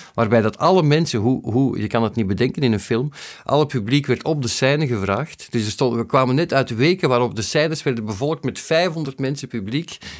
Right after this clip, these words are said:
in onze schouwburg, elke avond opnieuw, pure nabijheid. Dus je, ieder, je besefte heel erg van, we hebben dit nodig. Dan komt die coronagolf de eerste keer en dan zie je nogmaals, je voelt aan alle mensen. En dan, daar wou ik nu naartoe gaan, dat vertaalt zich politiek totaal niet.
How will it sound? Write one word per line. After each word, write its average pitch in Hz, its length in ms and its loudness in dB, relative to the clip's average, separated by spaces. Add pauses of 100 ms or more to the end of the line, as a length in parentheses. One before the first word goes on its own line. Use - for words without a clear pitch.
in 120 120 2
onze 143 200 4
schouwburg, 147 440 0
elke 147 300 2
avond 117 320 0
opnieuw, 117 340 -2 (340)
pure 190 320 8
nabijheid. 127 680 2 (440)
Dus - 180 -2
je, 113 160 2
ieder, 156 420 2
je 120 140 2
besefte 131 480 0
heel 156 240 4
erg 139 200 2
van, 123 120 0
we 113 60 2
hebben 110 200 2
dit 101 140 -4
nodig. 139 460 0 (360)
Dan 135 200 2
komt 127 260 2
die 110 120 -2
coronagolf 110 800 0
de 101 80 -4
eerste 113 280 -2
keer 117 220 0
en 110 60 0
dan 110 120 0
zie 110 180 -2
je 120 100 2
nogmaals, 151 500 2
je 113 100 2
voelt 160 300 2
aan 139 100 2
alle 135 180 4
mensen. 127 480 0 (380)
En 120 180 4
dan, 226 380 4 (240)
daar 117 140 0
wou 107 140 4
ik 104 60 -2
nu 101 60 0
naartoe 101 280 0
gaan, 175 240 -2
dat 123 200 0 (100)
vertaalt 170 640 0
zich - 220 -8
politiek 143 520 2
totaal 143 440 0
niet. 107 380 -2